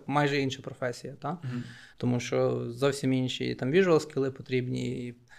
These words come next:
Speaker 1: і дбання про емоції, і там з, в якісь хук-моделі, гейміфікації залазити, та,
Speaker 2: Мгм.
Speaker 1: чи в геймдизайн, наприклад. І це круто, і це класно, якщо людина хоче в цю сторону просто розвиватися. Але дуже часто я помічаю якісь патерни вже, так? Хтось цікавиться технологіями, він вже починає дивитися,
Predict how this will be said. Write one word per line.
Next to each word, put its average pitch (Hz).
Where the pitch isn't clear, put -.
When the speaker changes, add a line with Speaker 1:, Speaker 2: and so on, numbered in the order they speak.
Speaker 1:
і 131
дбання 127
про 131
емоції, 135
і -
там 127
з, -
в -
якісь 127
хук-моделі, 135
гейміфікації 131
залазити, 127
та, 127
Speaker 2:
Мгм. -
Speaker 1:
чи 143
в 123
геймдизайн, 139
наприклад. 143
І 143
це 147
круто, 180
і 135
це 131
класно, 135
якщо 127
людина 127
хоче 127
в 123
цю -
сторону 127
просто 127
розвиватися. 131
Але 139
дуже 165
часто 170
я 147
помічаю 143
якісь 135
патерни 233
вже, 170
так? 170
Хтось 160
цікавиться 143
технологіями, 139
він 135
вже 131
починає 139
дивитися, 139